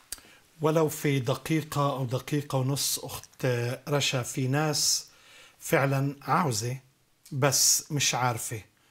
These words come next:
إزاي، مم-، كيف ممكن توضحي فكرة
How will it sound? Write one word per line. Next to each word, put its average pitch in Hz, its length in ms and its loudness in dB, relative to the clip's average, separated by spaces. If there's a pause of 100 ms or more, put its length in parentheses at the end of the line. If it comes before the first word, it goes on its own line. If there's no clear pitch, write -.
(680)
إزاي، 131 400 2
مم-، 143 240 0
كيف - 260 -4
ممكن 135 640 -2
توضحي 135 580 -2 (540)
فكرة 135 500 -2